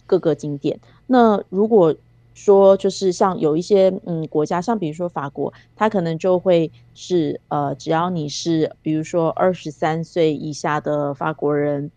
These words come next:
或是说不一定要法国人，是二十三岁以下还是二十五岁以下的话，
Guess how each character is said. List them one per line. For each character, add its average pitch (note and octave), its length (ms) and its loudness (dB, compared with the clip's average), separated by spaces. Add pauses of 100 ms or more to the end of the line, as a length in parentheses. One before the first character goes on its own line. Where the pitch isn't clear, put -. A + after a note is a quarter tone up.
(320)
或 F#3 160 4
是 F3 220 -4
说 E3 320 2
不 F3 220 0
一 - 20 0
定 F#3 100 0
要 F3 100 2
法 E3+ 180 -4
国 D3+ 140 -4
人， D3 140 -4
是 - 180 -8
二 E3+ 120 -2
十 E3+ 100 -10
三 E3 240 -4
岁 D#3+ 440 -2
以 D#3 100 -8
下 D3+ 360 -2
还 C#3+ 120 -10
是 D#3+ 200 -8
二 E3 140 -2
十 D#3 120 -10
五 C#3+ 80 -8
岁 E3+ 240 0
以 C#3+ 80 -4
下 D#3+ 240 0
的 D3 80 -6
话， D3+ 240 -2